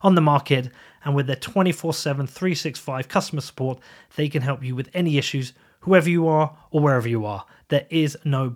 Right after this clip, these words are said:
better place to trade Bitcoin. Find out more at kraken dot com or download the app, which is available for the iPhone and Android. Just search for Kraken Pro,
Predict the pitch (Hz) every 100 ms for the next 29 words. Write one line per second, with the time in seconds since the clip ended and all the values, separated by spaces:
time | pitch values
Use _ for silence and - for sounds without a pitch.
0 | - 160 147 - 131 - 139 156 143 139
1 | - 139 131 - - - - 180 175 165
2 | 175 175 156 175 - 170 151 - 175 165
3 | 151 151 156 151 151 151 147 147 147 143
4 | 131 123 131 143 131 131 127 127 143 143
5 | 143 147 139 120 147 165 156 160 151 -
6 | - - 160 - 156 143 - 170 - 147
7 | - 165 160